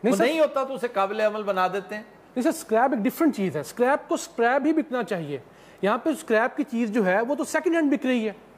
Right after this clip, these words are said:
Speaker 1: और इसके एसओपीज़ तय होने चाहिए कि जो लोग इस business में हैं, अभी तक ये business मादर पिदर आज़ाद है, इस business की documentation होनी चाहिए, इस पे tax लगना चाहिए।
Speaker 2: अच्छा जी, होता ये है कि ये scrap के भाव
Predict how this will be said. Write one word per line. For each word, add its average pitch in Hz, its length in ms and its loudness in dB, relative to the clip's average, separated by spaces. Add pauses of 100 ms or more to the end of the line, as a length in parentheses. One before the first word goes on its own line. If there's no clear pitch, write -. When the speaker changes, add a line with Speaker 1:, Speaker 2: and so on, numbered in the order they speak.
(180)
Speaker 1:
और 262 140 4
इसके - 220 0
एसओपीज़ 339 580 2
तय 277 100 0
होने 214 240 0
चाहिए 220 320 0
कि 269 100 -2
जो 233 200 4
लोग 294 160 2
इस 233 80 -2
business 208 420 -2
में 233 120 0
हैं, 220 240 2
अभी 233 240 0
तक 302 200 -2
ये 277 60 -2
business 226 520 0 (340)
मादर 220 280 2
पिदर 262 340 -2
आज़ाद 196 480 0
है, 151 200 -8 (600)
इस 294 240 0
business 214 440 0
की 311 100 2
documentation 220 680 0
होनी 247 200 2
चाहिए, 285 420 0 (200)
इस 220 100 -4
पे 269 160 0
tax - 360 -4
लगना 247 260 -2
चाहिए। 277 400 0 (140)
Speaker 2:
अच्छा 214 240 2
जी, 285 260 -2 (100)
होता 202 360 0
ये 285 280 0
है 190 260 0
कि 247 200 -10
ये 240 220 0
scrap 285 640 0 (240)
के 269 260 4 (220)
भाव 208 520 0